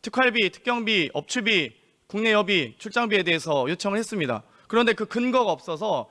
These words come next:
결산 심사를 못했습니다. 그러면서 부대 의견으로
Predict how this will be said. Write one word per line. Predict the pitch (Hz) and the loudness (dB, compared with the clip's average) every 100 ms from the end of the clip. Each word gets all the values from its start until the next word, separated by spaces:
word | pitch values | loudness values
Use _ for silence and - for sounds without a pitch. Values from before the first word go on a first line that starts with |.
| _ | _
결산 | 180 190 247 | -4 0 -2
심사를 | 240 247 240 | -2 -2 -2
못했습니다. | 156 180 233 - 147 120 110 _ _ _ _ | 0 -2 -2 -2 -2 -2 -4 _ _ _ _
그러면서 | - 240 240 208 | 2 2 2 -2
부대 | 185 202 | 0 0
의견으로 | 220 220 202 175 147 | 2 0 2 2 2